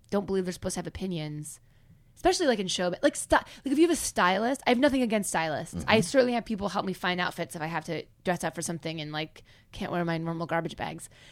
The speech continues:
Speaker 1: But I think fashion right now is like, "Here, wear this," and we go, "Oh, okay," as opposed to, like, "You know what I'd like to wear," and then finding that in fashion.
Speaker 2: Right. But do you think, uh, I, I feel like the people that do do that, that step outside of that, um,
Speaker 1: Mm-hmm.
Speaker 2: sort of narrow window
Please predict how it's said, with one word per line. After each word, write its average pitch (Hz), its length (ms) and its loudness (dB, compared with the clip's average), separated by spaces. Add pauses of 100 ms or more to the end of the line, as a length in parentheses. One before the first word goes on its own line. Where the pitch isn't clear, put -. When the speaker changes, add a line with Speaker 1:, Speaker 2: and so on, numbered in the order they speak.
(200)
Speaker 1:
But 254 120 10
I 240 80 6
think 262 280 0 (480)
fashion 262 340 4
right 220 160 0
now 208 220 2
is 185 140 0
like, 160 320 -4 (500)
"Here, 311 180 6
wear 247 160 2
this," 240 400 0
and 185 140 -2
we 185 80 -2
go, 170 240 0 (120)
"Oh, 254 180 0
okay," 202 280 -8 (340)
as 214 140 4
opposed 220 360 0
to, 214 60 -2
like, 202 220 2
"You 403 60 -2
know 480 120 2
what 403 100 6
I'd 294 180 4
like 233 200 4
to 208 100 -4
wear," 185 420 0
and 196 100 0
then 185 140 0
finding 208 400 -2
that 175 180 -4
in 170 120 -10
fashion. 170 500 -10 (140)
Speaker 2:
Right. - 280 -6 (340)
But 98 100 -2
do 101 80 -2
you 101 100 2
think, 101 320 -4
uh, - 260 -8 (200)
I, 80 80 0
I - 20 -4
feel 110 180 0
like 98 120 2
the 95 80 -4
people 87 240 -4
that 80 180 -8
do 92 160 -2
do 73 160 -8
that, 50 240 -14
that 69 140 -10
step - 260 -6
outside 76 440 -6
of 147 60 -10
that, 139 320 -10
um, 180 100 -4
Speaker 1:
Mm-hmm. 175 440 -6
Speaker 2:
sort 151 200 -8
of 67 40 -14
narrow 76 340 -2
window 73 380 -6